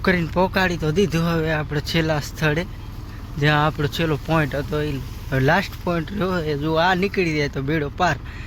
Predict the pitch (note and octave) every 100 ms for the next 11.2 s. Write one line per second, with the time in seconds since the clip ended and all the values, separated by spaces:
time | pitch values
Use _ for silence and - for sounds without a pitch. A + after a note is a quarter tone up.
0 | - - - E3+ D3 D3+ E3 F3 F3+ E3
1 | D#3+ F3 D#3 D3 E3 D#3 A2+ E3+ F3 D#3
2 | C3+ D#3 D#3 E3+ - D#3 F3 D#3+ D3+ -
3 | - - - C#3 B2+ C3 D3+ E3 C#3+ C#3
4 | A2+ A#2+ C#3+ D3 C#3 C3 D3 D3 C3+ B2
5 | B2 B2 C3 A2+ - - - E3 G#3 -
6 | G3 F3+ F3 D#3+ E3 E3 D#3+ D3 E3+ -
7 | D#3+ D3+ C#3 D#3 D#3+ D3+ B2 A2+ B2 -
8 | E3 F3+ - - - - - - - F3+
9 | - E3+ D3 D#3 D3 C3+ - D3+ D3+ D3
10 | F3 E3+ D#3 D3 C#3 D#3+ C#3+ C#3 C3+ C#3+
11 | C3 A#2